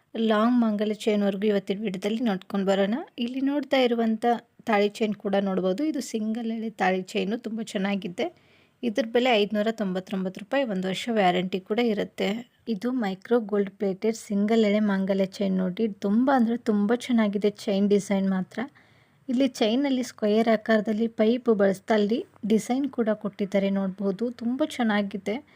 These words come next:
ಇದ್ರದ್ದು ಒಂದು ಇಪ್ಪತ್ತೆಂಟು ಇಂಚ್ವರೆಗೂ ಬರುತ್ತೆ. ತಾಳಿ ಅದು ಹಾಕಿದ್ರೆ ಇಪ್ಪತ್ತೊಂಬತ್ತರವರೆಗೂ ಬರುತ್ತೆ, ತುಂಬ ಚೆನ್ನಾಗಿದೆ ಕ್ವಾಲಿಟಿ ಮಾತ್ರ. ಹಾಗೆ ಇಲ್ಲಿ ತಾಳಿ ಕೂಡ ನೋಡ್ಬೋದು, ಪ್ಲೇನ್ ಆಗಿ ಕೊಟ್ಟಿದ್ದಾರೆ ತಾಳಿನ. ಅದ್ರ ಮಧ್ಯದಲ್ಲಿ ಒಂದು ಗೋಲ್ಡ್ ಬಾಲ್ ಹಾಕಿ, ಆ ಕಡೆ ಈ ಕಡೆ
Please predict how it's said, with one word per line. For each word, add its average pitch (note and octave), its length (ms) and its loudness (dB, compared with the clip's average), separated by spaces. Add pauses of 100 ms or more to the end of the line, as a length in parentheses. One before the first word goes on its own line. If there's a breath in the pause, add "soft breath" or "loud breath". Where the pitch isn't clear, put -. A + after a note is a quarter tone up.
(380 soft breath)
ಇದ್ರದ್ದು A#3 440 0
ಒಂದು A#3 160 4
ಇಪ್ಪತ್ತೆಂಟು A3+ 720 0
ಇಂಚ್ವರೆಗೂ G#3 480 2
ಬರುತ್ತೆ. G#3 340 -2
ತಾಳಿ C#4 380 2
ಅದು B3+ 140 4
ಹಾಕಿದ್ರೆ A3+ 400 2
ಇಪ್ಪತ್ತೊಂಬತ್ತರವರೆಗೂ F3+ 840 -2
ಬರುತ್ತೆ, F3+ 340 -2
ತುಂಬ F#3+ 260 -4
ಚೆನ್ನಾಗಿದೆ G3 560 -4
ಕ್ವಾಲಿಟಿ F#3 400 -2 (100)
ಮಾತ್ರ. F3+ 240 -6 (600 soft breath)
ಹಾಗೆ G#3+ 320 2
ಇಲ್ಲಿ A#3 240 2 (460)
ತಾಳಿ G3+ 260 2
ಕೂಡ A3 300 0
ನೋಡ್ಬೋದು, G3+ 440 0 (200)
ಪ್ಲೇನ್ A#3 380 4
ಆಗಿ A3+ 280 2
ಕೊಟ್ಟಿದ್ದಾರೆ G3 580 0 (120)
ತಾಳಿನ. F#3 400 4
ಅದ್ರ A#3+ 200 -2
ಮಧ್ಯದಲ್ಲಿ G#3 640 2
ಒಂದು G3+ 120 2
ಗೋಲ್ಡ್ G3 320 2
ಬಾಲ್ G#3 240 2
ಹಾಕಿ, G#3+ 300 -4
ಆ C4+ 60 2
ಕಡೆ A#3 300 2
ಈ A3+ 120 0
ಕಡೆ A3+ 140 2